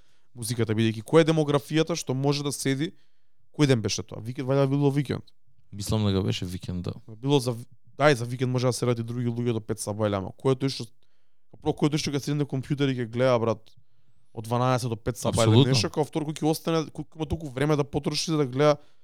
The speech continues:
Speaker 1: стример со Ники Минаж, освен изгорени фанови на Ники, и тие се млади, изгорени фанови на Кај Сенат и некои casual viewers што немаат што да прават у са-, у петок или у сабота или у недела. Не е битно кој ден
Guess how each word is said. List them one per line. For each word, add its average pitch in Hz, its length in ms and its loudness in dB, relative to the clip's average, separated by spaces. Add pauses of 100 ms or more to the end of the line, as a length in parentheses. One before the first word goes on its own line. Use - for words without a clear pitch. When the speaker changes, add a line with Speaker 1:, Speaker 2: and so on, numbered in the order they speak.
(480)
Speaker 1:
стример 160 500 0
со 143 720 0 (300)
Ники 139 260 -10
Минаж, 143 340 0
освен 135 340 -4 (380)
изгорени 151 440 0
фанови 156 360 -2
на 151 80 0
Ники, 160 400 -6 (760)
и 123 60 -20
тие 107 180 -8
се - 120 -10
млади, 131 420 -2 (200)
изгорени 139 360 -6
фанови 143 320 -4
на 139 100 -6
Кај 143 200 -4
Сенат 143 320 -6
и 135 60 -4
некои 131 300 -4 (500)
casual 131 380 0
viewers 123 300 -4
што 120 320 -2 (320)
немаат 113 400 -4
што - 120 -6
да 107 80 0
прават 107 340 -2
у 104 60 -8
са-, - 240 -10
у - 160 -20
петок - 320 -14
или 107 100 -12
у 104 40 -12
сабота 104 340 -8
или 107 60 -4
у 104 60 -6
недела. 107 260 -4 (300)
Не 147 100 2
е 156 40 6
битно 147 220 0
кој 160 180 0
ден 147 220 2